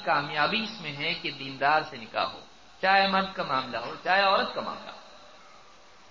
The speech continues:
اگر اپنی بیٹی آپ دے رہے ہیں تو مال مت دیکھیے، دین دیکھیے۔ کتنے لوگ ہیں مالدار سے نکاح کرتے ہیں، "ہماری بچی خوش رہے گی، ہم غریب ہیں، ہماری بچی ب-، بڑے گھر میں جائے، اچھے گھر میں جائے،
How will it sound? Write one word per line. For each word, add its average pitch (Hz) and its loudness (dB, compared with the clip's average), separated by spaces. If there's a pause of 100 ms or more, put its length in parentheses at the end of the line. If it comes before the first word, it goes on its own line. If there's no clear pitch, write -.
(360)
اگر 180 4
اپنی 202 2
بیٹی 190 2
آپ 190 6
دے 190 6
رہے 180 6
ہیں 170 2
تو 190 0
مال 180 6
مت 160 0
دیکھیے، 131 -4 (140)
دین 156 -6
دیکھیے۔ - -8 (1700)
کتنے 202 2
لوگ 190 2
ہیں 185 0
مالدار 175 6
سے 190 -2
نکاح 180 4
کرتے 196 2
ہیں، 180 0
"ہماری 175 2
بچی 175 -6
خوش 185 -8
رہے 170 2
گی، 170 -2
ہم 156 -6
غریب 170 0
ہیں، 180 -2
ہماری 160 0
بچی 196 -8
ب-، 143 -8
بڑے 202 2
گھر 190 2
میں 180 -6
جائے، 147 2
اچھے 240 -2
گھر 175 2
میں 175 -4
جائے، 151 2